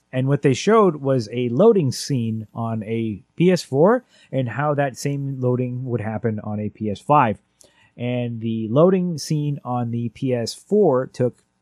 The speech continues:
I don't know, ten seconds to load from a fast travel. He was fast traveling from one point to another. It took ten seconds or so for him to load from one point to the other. On the solid state drive, it happened almost instantaneously. So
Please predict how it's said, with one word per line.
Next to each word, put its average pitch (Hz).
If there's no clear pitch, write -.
I 120
don't 104
know, 107
ten 110
seconds 139
to 127
load 127
from 208
a 180
fast 202
travel. 104
He 143
was 143
fast 170
traveling 151
from 127
one 123
point 123
to 117
another. 113
It 120
took -
ten 160
seconds 117
or 104
so 104
for 117
him 113
to 113
load 107
from 110
one 107
point 104
to -
the 113
other. 156
On 120
the 120
solid 160
state 202
drive, 196
it 151
happened 139
almost 131
instantaneously. 117
So 101